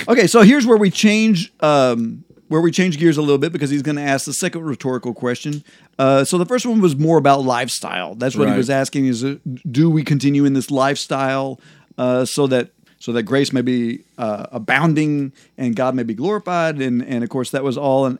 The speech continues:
Speaker 1: the answer, um, to that whole question. Um, so then he, he switches gears a little bit here, and he answer,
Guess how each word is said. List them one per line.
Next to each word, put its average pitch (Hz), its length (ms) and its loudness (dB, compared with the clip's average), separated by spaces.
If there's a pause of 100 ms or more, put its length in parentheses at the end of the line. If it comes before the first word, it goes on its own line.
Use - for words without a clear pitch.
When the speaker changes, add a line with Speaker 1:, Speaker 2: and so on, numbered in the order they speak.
Speaker 1:
the 120 320 -4
answer, 123 460 -4 (480)
um, 117 420 -4 (380)
to 180 220 -2
that 139 240 -2
whole 127 200 -4
question. 131 540 -8 (420)
Um, 131 580 -2 (380)
so 170 220 0
then 233 260 0
he, 185 240 4
he 156 220 0
switches 160 380 -4
gears 135 280 0
a 131 60 -6
little 170 220 -4
bit 151 180 0
here, 143 280 0
and 139 80 0
he 127 160 0
answer, 131 200 -6